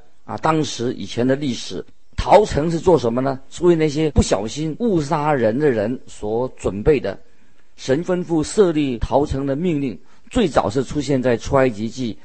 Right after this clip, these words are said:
二十一章十三节。“人若不是埋伏着杀人，乃是神交在他手中，我就设立一个地方，他可以往那里逃跑。”在民数记三十五章，神的指示很清楚，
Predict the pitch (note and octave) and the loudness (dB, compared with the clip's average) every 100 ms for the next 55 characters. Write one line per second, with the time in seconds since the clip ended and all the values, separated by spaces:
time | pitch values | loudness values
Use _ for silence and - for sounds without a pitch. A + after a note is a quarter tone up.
0 | - - - D3+ D3 - - C#3 B2+ C3 | -18 -14 0 2 2 -4 -10 -8 -2 -2
1 | C3 - C3 C#3+ D3 G#2+ G2+ G#2+ - - | -2 -8 -2 0 0 -2 -2 -4 -8 -18
2 | - - - C3+ F3+ A3+ G#3+ D#3 A#2+ F3 | -18 -16 -2 0 2 6 8 6 4 0
3 | E3+ D3 B2 A2+ A#2 A2 D#3 E3+ - G#2 | 0 -4 -4 -4 0 2 2 0 -4 -10
4 | A#2 C#3 C3+ A#2+ - - C#3+ D3 G3+ - | -6 -4 0 0 0 -2 0 2 2 0
5 | - - - - - - B2 B2+ E3 E3+ | -6 -16 -18 -18 -18 -10 -4 -2 -2 -4
6 | - B2 D#3+ D#3 F3+ F3+ D3 C3 D3 G2 | 2 2 2 2 4 4 2 0 -2 -2
7 | F#2+ C3 C3+ C3+ - - - - A2 A#2 | 2 2 0 -4 -12 -14 -12 0 4 6
8 | D#3+ C#3+ - A3 E3+ D#3 C3+ F3 D3 C#3+ | 6 4 4 6 6 6 2 2 2 2
9 | D#3 C#3 C3 C3+ - - - - - - | 0 2 0 0 -10 -14 -14 -14 -8 -2
10 | D#3 B2+ - C3+ A2+ G#2 G#2 G2+ A#2+ C#3 | -2 -2 -2 0 0 0 0 0 0 0
11 | G#2+ G2 D#2+ C2 - C#3+ G#2+ B1 - - | 0 -4 -8 -4 0 0 0 -8 -10 -18
12 | - - - D3+ B2 C#3+ D3+ D#3 C#3 B2+ | -18 -18 -6 -2 0 -2 -2 -4 -4 0
13 | D#3 C#3+ D3 A2 G#2 C3 B2 - - - | 0 0 -4 -4 0 0 0 -14 -16 -16
14 | - - - C#3+ D3 - A#2+ B2+ C#3 A#2 | -16 -6 0 2 0 -2 -4 2 2 2
15 | E3+ D3+ F3+ D3 | -2 -2 -6 -8